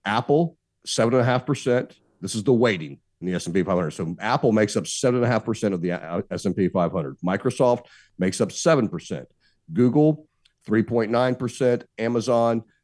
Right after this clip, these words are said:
two point seven percent. Nvidia, two point seven. I'm sorry, Amazon was three point one percent, and Nvidia is two point seven percent. That's twenty-four point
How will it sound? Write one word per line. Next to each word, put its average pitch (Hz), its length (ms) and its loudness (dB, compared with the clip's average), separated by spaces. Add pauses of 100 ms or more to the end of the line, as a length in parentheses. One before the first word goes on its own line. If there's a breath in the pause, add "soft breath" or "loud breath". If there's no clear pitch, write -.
two 120 180 -4
point 107 260 -2
seven 117 240 0
percent. 107 540 -2
Nvidia, 104 640 0 (400)
two 98 160 -4
point 92 300 -6
seven. 78 260 -4
I'm 98 80 -4
sorry, 87 320 -2
Amazon 113 320 0
was 92 140 0
three 117 140 -2
point 87 200 -2
one 110 300 0
percent, 85 540 -8
and 87 100 -2
Nvidia 82 680 0
is 80 280 -4
two 95 180 -2
point 80 260 -6
seven 82 200 -4
percent. - 340 -8 (460 soft breath)
That's - 260 -2
twenty-four 156 720 0
point 131 360 0